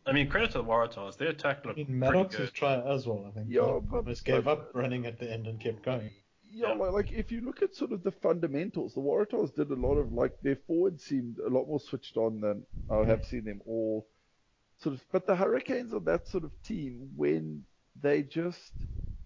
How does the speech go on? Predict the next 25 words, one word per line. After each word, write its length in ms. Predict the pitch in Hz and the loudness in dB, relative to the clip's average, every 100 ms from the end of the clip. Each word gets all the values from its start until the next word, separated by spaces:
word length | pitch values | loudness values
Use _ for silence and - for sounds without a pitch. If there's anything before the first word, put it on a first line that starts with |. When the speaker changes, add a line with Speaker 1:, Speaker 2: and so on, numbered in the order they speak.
| - - - - _ _ _ 139 | -14 -18 -20 -20 _ _ _ -4
Speaker 3:
you 100 | 208 | 2
know, 120 | 190 | 4
like, 240 | 151 156 170 | 4 2 2
if 120 | 165 | 0
it's 120 | 156 | 2
that 220 | 147 185 | 2 2
kind 160 | 214 208 | 2 -2
of 120 | 147 | 0
game, 300 | 139 135 120 | 2 2 2
they'll 220 | 117 131 | -2 -2
just 200 | 131 143 - | -4 -6 -4
sort 120 | 143 | -6
of 100 | 120 | -4
lean 260 | 123 123 117 | -4 -4 -4
into 280 | 131 135 | -6 -6
it 60 | 113 | -6
and 120 | 104 113 | -6 -8
just 120 | 110 | -4
say, 80 | 107 | -2
"Fuck 280 | - 123 - | 0 -2 -4
it, 100 | 107 | -6
we're 180 | 107 110 | -2 -2
gonna 80 | 104 | 0
outscore 440 | 107 - - 123 | -4 -2 0 0
you." 120 | - | -2